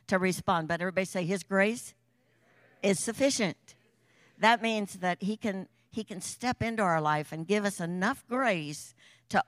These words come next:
overcome what may be something that would trip us up in our walk with the Lord. And so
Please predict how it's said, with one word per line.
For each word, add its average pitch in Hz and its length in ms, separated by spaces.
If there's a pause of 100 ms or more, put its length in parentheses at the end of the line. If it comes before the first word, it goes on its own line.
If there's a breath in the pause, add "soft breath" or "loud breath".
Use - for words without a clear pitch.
overcome 190 880 (320 soft breath)
what 190 320 (100)
may 214 340
be 165 180
something 156 500
that 156 180
would 160 160
trip - 280
us 151 180
up 175 280 (280 soft breath)
in 165 180
our 156 140
walk 151 280
with 156 140
the 151 80
Lord. 147 460 (320 loud breath)
And 175 200
so 208 340